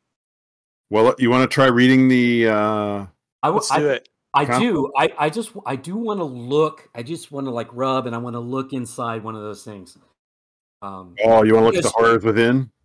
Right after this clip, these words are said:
Speaker 2: I wanna see the horrors because, um,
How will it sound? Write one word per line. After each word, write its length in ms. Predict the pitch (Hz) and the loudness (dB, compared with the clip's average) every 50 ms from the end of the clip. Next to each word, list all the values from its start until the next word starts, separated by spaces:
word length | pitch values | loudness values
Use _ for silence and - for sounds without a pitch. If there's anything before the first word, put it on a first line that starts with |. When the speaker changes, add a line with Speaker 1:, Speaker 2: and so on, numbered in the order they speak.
| _ - | _ -4
Speaker 2:
I 60 | 151 | -4
wanna 200 | 151 160 160 160 156 | -2 -2 -4 -4 -6
see 120 | - 180 | -6 -4
the 120 | 165 151 | -4 -2
horrors 380 | 117 156 156 147 135 127 - - | -2 -2 -2 -2 -2 -4 -6 -10
because, 580 | - 143 139 - 160 151 139 117 - - - _ _ | -12 -12 -8 -4 -4 -4 -4 -6 -10 -16 -20 _ _
um, 500 | 160 135 131 127 123 120 120 131 - _ | -10 -8 -8 -6 -6 -8 -10 -12 -16 _